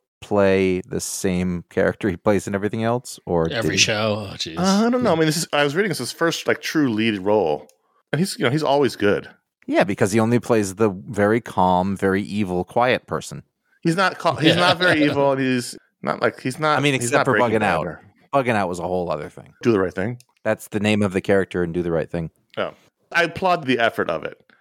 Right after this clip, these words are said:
Speaker 3: I also wanted to mention, I guess, Mythic Quest season three. It's a show we, but we've all watched. Oh, did you guys? I know Ron watched it. Ro-, Josh, did you watch season
Speaker 1: I
Speaker 3: three?
Speaker 1: didn't finish the season. I probably watched half of it.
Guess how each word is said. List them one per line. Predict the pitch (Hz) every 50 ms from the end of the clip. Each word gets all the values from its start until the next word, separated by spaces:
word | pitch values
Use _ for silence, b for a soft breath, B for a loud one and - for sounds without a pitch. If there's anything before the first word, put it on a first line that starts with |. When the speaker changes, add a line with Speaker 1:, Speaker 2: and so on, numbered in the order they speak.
| b b _ _ -
Speaker 3:
I | 127
also | 135 151 - - 185
wanted | 180 170 160
to |
mention, | 147 143 139 135 131 - 143 127 123 117
I | 110
guess, | 110 131 127 - - - - _ _ _ _ _ -
Mythic | 120 117 123 120 - 139 -
Quest | - - 117 104 -
season | - 117 107 104 98
three. | 95 - 104 104 98
It's | - -
a |
show | - - - 98
we, | 98 104
but | 101 - -
we've | 113 107 101 95
all | 101 98 95 92 87
watched. | 82 87 85 85 85 - - -
Oh, | -
did | 101 - - 110 101 104
you | 113 117
guys? | 117 123 117 110 127
I | 123
know | 139 135
Ron | 120 113 110 104 98
watched | 87 80 - -
it. | - -
Ro-, | 95 -
Josh, | - - 101 95 -
did | - 87
you | 98 104 104
watch | 107 107 107 - -
season | - 113 110
Speaker 1:
I | 147
Speaker 3:
three? | - 107 107
Speaker 1:
didn't | 120 120
finish | - - - 98 95 107 110 - -
the | - -
season. | - 85 76 73 90 80
I | 73 80 82
probably | - - 92 92 95 104
watched | 98 82 80 78 - -
half | - 80 78 -
of | 82 85 92
it. | - -